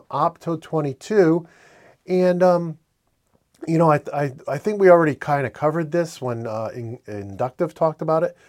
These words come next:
But, uh, in Opto twenty-two today is talking about,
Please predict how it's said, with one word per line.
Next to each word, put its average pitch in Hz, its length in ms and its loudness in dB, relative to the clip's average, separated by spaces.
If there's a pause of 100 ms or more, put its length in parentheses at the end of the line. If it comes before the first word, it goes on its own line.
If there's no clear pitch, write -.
(340)
But, 127 180 4
uh, 117 400 0
in 123 80 -12
Opto 151 380 -4
twenty-two 156 460 -6
today 143 260 -4
is 117 200 -10
talking 131 400 -4
about, 123 520 -2